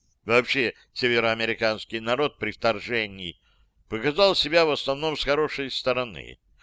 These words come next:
людьми, достойными своей земли и своего флага. Самолет нам удалось отбуксировать за полчаса, прицепив его не к одному, а сразу к трем транспортным средствам,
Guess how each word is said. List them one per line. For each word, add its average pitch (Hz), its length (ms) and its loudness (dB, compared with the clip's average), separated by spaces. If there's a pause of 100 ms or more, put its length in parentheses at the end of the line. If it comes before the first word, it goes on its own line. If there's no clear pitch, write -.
(200)
людьми, 135 640 -2
достойными 110 720 0
своей 110 340 0
земли 117 540 -4 (280)
и 180 220 -4
своего 110 580 0
флага. 85 640 -2 (720)
Самолет 156 580 4
нам 147 160 2
удалось 143 460 2
отбуксировать 127 760 2
за 113 120 2
полчаса, 117 840 0 (560)
прицепив 139 520 -2
его 139 320 4
не 131 240 -4
к - 100 -4
одному, 135 680 0 (240)
а 90 300 0
сразу 110 400 -2
к - 80 -16
трем 135 380 4
транспортным 98 680 0
средствам, 131 640 -2